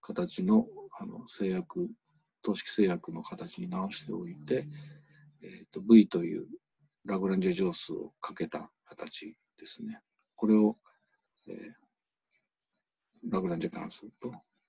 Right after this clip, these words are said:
する、定義することにします。で、この符号については、あの、えっと、先ほど一点一節では、あの、ちょっと詳しく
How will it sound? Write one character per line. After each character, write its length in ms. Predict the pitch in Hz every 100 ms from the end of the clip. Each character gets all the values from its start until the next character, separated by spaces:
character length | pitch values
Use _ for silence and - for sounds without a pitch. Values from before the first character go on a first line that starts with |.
| _
す 160 | - 202
る、 120 | - _ _ _ _
定 160 | -
義 100 | -
す 60 | -
る 80 | -
こ 100 | -
と 100 | 120
に 120 | 90
し 160 | - -
ま 120 | -
す。 200 | - _ _ _ _ _ _ _ _ _ _ _ - - - _
で、 80 | 110
こ 160 | - 151
の 140 | 143
符 160 | - 143
号 180 | 151 156
に 140 | 147
つ 120 | -
い 120 | 139
て 80 | 110
は、 320 | 104 101 78 - _ _
あ 120 | -
の、 340 | 170 170 - 220 - _ _ _ _ _ _ _ _ _ _ _ _
え 60 | -
っ 60 | -
と、 120 | -
先 220 | - 107
ほ 120 | 135
ど 160 | 123 - 480 453 415 508
一 160 | 440 147
点 420 | - 123 95 - -
一 160 | -
節 420 | - 110 - 90 90
で 80 |
は、 280 | 117 92 73 - -
あ 40 | -
の、 280 | - - - _ -
ち 40 |
ょ 40 |
っ 60 | -
と 140 | - 107
詳 40 |
し 120 | 110
く 260 | - -